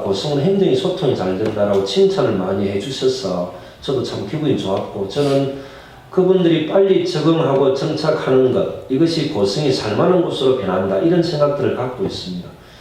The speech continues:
잘 챙겨봐 주시고, 그리고 우리 기여하시는 분들도 해양수산과에서도 덜-,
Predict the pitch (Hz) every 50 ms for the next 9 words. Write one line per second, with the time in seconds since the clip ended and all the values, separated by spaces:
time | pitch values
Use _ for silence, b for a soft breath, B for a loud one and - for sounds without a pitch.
0 | B B B B B B B B - 117 117 120 120 - - 196 190 170 147 -
1 | 104 - - - - - - - - - - 92 95 110 - 127 - B B B
2 | B B B - - 131 131 131 127 123 123 123 117 - - - - 113 127 165
3 | 196 196 180 - - - 160 156 151 143 139 131 131 131 131 131 127 131 147 165
4 | 170 - - 113 117 113 113 - - - 123 117 120 120 117 113 - - 113 104
5 | 98 104 104 107 -